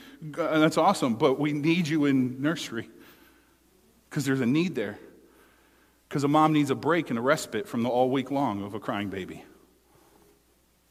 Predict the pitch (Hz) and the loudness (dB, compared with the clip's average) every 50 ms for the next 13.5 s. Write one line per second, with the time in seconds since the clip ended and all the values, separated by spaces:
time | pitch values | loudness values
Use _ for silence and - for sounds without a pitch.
0 | _ _ _ _ _ _ _ _ _ _ _ _ _ _ _ _ _ _ _ _ | _ _ _ _ _ _ _ _ _ _ _ _ _ _ _ _ _ _ _ _
1 | _ _ _ _ _ _ _ _ _ _ _ _ _ _ _ _ - 156 156 147 | _ _ _ _ _ _ _ _ _ _ _ _ _ _ _ _ 0 2 2 2
2 | 151 147 135 - - - - - 165 156 - - 196 190 208 202 - 190 165 156 | 2 0 -2 -4 -8 -10 -6 -4 -4 -2 0 0 2 4 4 4 4 4 6 8
3 | 156 151 147 - - - - - - - - - - - - _ _ _ _ _ | 8 6 6 4 -2 -8 -14 -16 -20 -20 -20 -20 -20 -20 -20 _ _ _ _ _
4 | _ - 135 - _ _ _ _ - - _ _ _ _ _ _ - 120 135 151 | _ -16 -16 -16 _ _ _ _ -20 -20 _ _ _ _ _ _ -10 0 2 2
5 | 143 143 - - - - 170 165 - - 123 127 147 156 175 185 - - - 143 | 2 2 0 0 2 2 4 2 2 -2 -2 2 2 2 2 2 0 -2 -2 0
6 | 131 127 - - - - - - - - - _ - - - - 156 131 123 117 | -2 -2 -4 -6 -8 -10 -10 -14 -18 -20 -20 _ -16 -12 -4 0 2 2 2 2
7 | 117 120 120 - - - - - - - - - - - - 117 123 160 160 143 | 0 -4 -4 -6 -8 -10 -12 -16 -20 -20 -20 -20 -16 -12 -10 -4 0 2 4 4
8 | 135 139 139 135 110 135 135 - - 143 131 - - - 156 147 139 - - - | 4 4 2 0 0 -2 -2 -2 -2 -4 -4 -4 0 2 2 2 2 0 -2 0
9 | 143 143 123 131 131 127 139 147 131 - - - - - - - - - - - | 0 2 2 2 2 2 2 2 0 -2 -4 -10 -16 -18 -20 -20 -20 -20 -20 -20
10 | - - - _ _ _ _ _ _ _ _ _ _ - 151 143 135 - - 131 | -20 -20 -20 _ _ _ _ _ _ _ _ _ _ -2 0 0 0 0 -2 -4
11 | 135 - - 143 127 123 120 - - - - - - - - _ _ _ _ _ | -4 0 0 2 2 2 0 -4 -12 -20 -20 -20 -20 -20 -20 _ _ _ _ _
12 | _ _ _ _ _ _ - - - 156 165 170 175 175 170 165 160 - - - | _ _ _ _ _ _ -14 0 4 6 6 8 6 6 6 4 4 2 2 4
13 | 190 180 175 160 151 147 139 - - | 4 6 6 6 6 4 4 2 -4